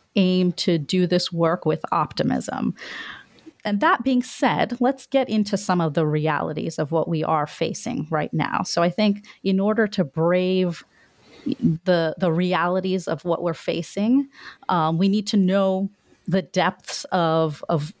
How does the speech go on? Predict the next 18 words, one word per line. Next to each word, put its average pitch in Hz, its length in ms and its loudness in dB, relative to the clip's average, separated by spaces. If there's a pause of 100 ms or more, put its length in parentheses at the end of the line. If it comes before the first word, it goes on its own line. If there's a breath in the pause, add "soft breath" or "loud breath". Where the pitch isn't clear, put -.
what 180 580 -2
the 190 80 -4
concerns 190 580 0
are. - 340 0
So 175 300 0
when 202 180 2
it 202 100 -4
comes 311 240 0
to 269 100 -6
climate 202 400 0
change 180 320 0
and 165 100 0
health, 143 540 -2 (600 loud breath)
and 175 360 4 (140)
the 175 100 -2
health 185 300 -2
of 180 120 -2
children. - 920 0